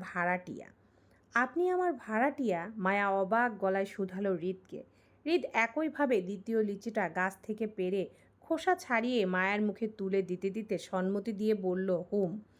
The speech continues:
মায়া মুহূর্তে খুশি হয়ে গেল, কারণ সে হৃদের ইঙ্গিত বুঝতে পেরেছে তাই। হৃদ যে এই বাড়ির মালিক সেটা বুঝতে বাকি নেই মায়ার।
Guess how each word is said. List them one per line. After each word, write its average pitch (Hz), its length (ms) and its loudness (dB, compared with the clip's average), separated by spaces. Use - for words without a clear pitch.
মায়া 349 180 4
মুহূর্তে 302 480 -2
খুশি 220 400 -6
হয়ে 190 300 -4
গেল, 156 280 -10
কারণ 196 300 2
সে 208 160 -6
হৃদের 185 340 0
ইঙ্গিত 185 460 -2
বুঝতে 175 340 -10
পেরেছে 180 480 -6
তাই। 165 300 -8
হৃদ 349 240 6
যে 392 220 6
এই 330 100 2
বাড়ির 220 420 2
মালিক 208 420 0
সেটা 208 320 -2
বুঝতে 196 320 -4
বাকি 175 340 -2
নেই 196 180 0
মায়ার। 160 480 -6